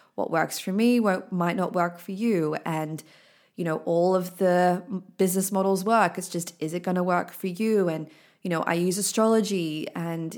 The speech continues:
you know, inner work and self-inquiry to figure out what that is for myself. And I guide that with my clients. Like, this is something that I do, and the basis of my work. It's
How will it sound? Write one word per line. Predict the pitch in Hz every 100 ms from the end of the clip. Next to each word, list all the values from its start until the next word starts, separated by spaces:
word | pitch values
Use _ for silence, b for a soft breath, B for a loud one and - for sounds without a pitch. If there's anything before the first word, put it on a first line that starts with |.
| -
you | 170
know, | 165 165 - _ _
inner | 208 202 208
work | 190 185 170 160 -
and | 165
self-inquiry | - 180 - 220 208 214 190 170
to | - 180
figure | - 180 180
out | 180 180 175
what | 170 180 180 - B B B
that | 185 175
is | 175 175
for | 185
myself. | 170 170 - 208 208 190 -
And | 170 165 165 165 -
I | 175 170
guide | 165 170 180 180
that | 170 -
with | 175
my | 165 156
clients. | - 226 240 170 -
Like, | 160 -
this | 175 175
is | 202
something | 190 170 175 170
that | 170
I | 165
do, | 156 170 160
and | 160 160
the | 151
basis | - 170 175 - 180 175
of | 170 160
my | 160 160
work. | 160 160 160
It's | 170